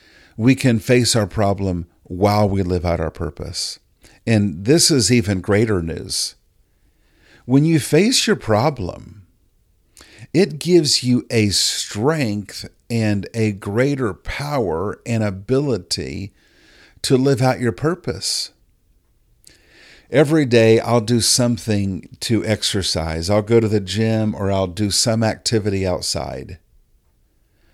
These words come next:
I don't go out and do it to make myself lose weight. I do this every day because I've learned the joy of facing my problem. That's right.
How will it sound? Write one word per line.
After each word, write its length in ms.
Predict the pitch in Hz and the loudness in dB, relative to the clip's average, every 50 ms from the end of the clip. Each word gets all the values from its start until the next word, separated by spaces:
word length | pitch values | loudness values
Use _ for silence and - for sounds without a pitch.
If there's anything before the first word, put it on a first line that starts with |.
| _ _ _ _ - | _ _ _ _ -4
I 220 | 127 156 180 185 | 0 2 2 4
don't 300 | 180 190 180 147 110 127 | 4 4 2 0 0 0
go 180 | 117 135 123 123 | 2 4 6 6
out 220 | 123 120 117 - | 6 4 2 0
and 160 | 104 98 90 | -2 -4 0
do 220 | 92 110 120 113 98 | 2 4 4 4 4
it 300 | 90 85 - - _ _ _ _ _ _ _ - | 2 0 -2 -6 _ _ _ _ _ _ _ -4
to 120 | - 110 | -2 0
make 380 | 95 98 101 110 110 110 - - | 0 2 2 2 2 2 0 -2
myself 560 | 117 107 107 95 - - 110 98 92 82 - | 0 0 2 0 0 0 0 0 -2 -2 -4
lose 340 | 95 95 95 87 82 - - | -4 -4 -4 -4 -4 -6 -6
weight. 400 | 95 95 90 98 101 104 101 _ _ _ _ _ _ _ _ _ - - _ - - _ _ - | -6 -4 -4 -6 -8 -10 -16 _ _ _ _ _ _ _ _ _ -20 -20 _ -20 -20 _ _ -4
I 120 | 131 123 117 | 0 0 0
do 280 | 101 92 117 131 143 | 2 4 4 4 4
this 300 | 135 139 131 113 - - | 6 4 4 4 4 4
every 280 | 120 113 98 104 104 95 | 2 2 2 2 -2 -2
day 320 | 87 95 110 113 117 113 | 0 2 4 4 4 4
because 440 | 95 82 107 98 - - 101 92 85 | 2 0 -2 -4 -2 0 -2 0 0
I've 240 | 98 95 95 87 87 | 0 -2 -2 -2 -4
learned 440 | 87 90 98 107 117 120 120 113 107 | -4 -2 0 0 0 0 0 -2 -2
the 160 | 90 104 92 | -2 -2 -2
joy 500 | 87 85 87 101 98 98 98 98 98 - - | -2 -4 -4 -2 0 0 0 0 -2 -2 -4
of 140 | 95 87 - | -8 -8 -8
facing 800 | - - 95 95 92 87 - - - 92 90 90 90 87 87 - _ _ _ _ _ _ _ _ _ _ _ _ _ _ - | -8 -4 -4 -2 -2 -2 -2 -2 -2 -2 -4 -4 -4 -6 -10 -12 _ _ _ _ _ _ _ _ _ _ _ _ _ _ -10
my 300 | 92 90 90 90 87 85 | -6 -4 -2 0 -2 -2
problem. 800 | - - - 95 92 87 82 - 76 - 50 50 50 - 92 87 _ _ _ _ _ _ - | -4 -2 -2 0 0 0 -2 -6 -8 -10 -10 -12 -14 -16 -20 -20 _ _ _ _ _ _ -6
That's 280 | - 110 113 - - | -4 -4 -2 -2 0
right. 340 | 139 117 98 92 - - _ | 0 2 2 0 -2 -6 _